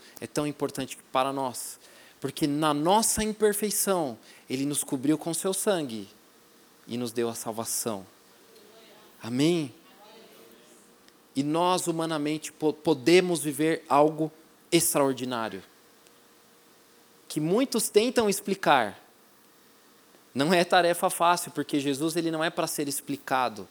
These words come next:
ele é para ser vivido. Amém? O que, a, e aí, nós, aquilo que nós notamos dos primeiros versículos, do um ao cinco, é que toda a história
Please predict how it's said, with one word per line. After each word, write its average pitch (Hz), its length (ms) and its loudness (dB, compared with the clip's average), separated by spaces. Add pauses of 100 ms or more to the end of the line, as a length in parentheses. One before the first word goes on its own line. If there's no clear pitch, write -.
(500)
ele 117 140 -4
é 127 40 -2
para 131 140 -6
ser 127 220 -4
vivido. 120 560 -10 (1600)
Amém? 156 440 0 (1200)
O 139 80 -4
que, - 240 -4
a, - 160 0 (420)
e 175 120 4
aí, 214 360 6 (120)
nós, 185 340 4 (320)
aquilo 185 320 0
que - 100 -4
nós 185 220 2
notamos 180 880 0
dos 135 200 -6
primeiros 160 400 0
versículos, 165 580 0
do 139 100 -2
um 170 120 0
ao 175 100 0
cinco, 170 580 -4 (460)
é 139 80 0
que - 160 -4
toda 214 400 6
a 226 60 6
história 156 840 4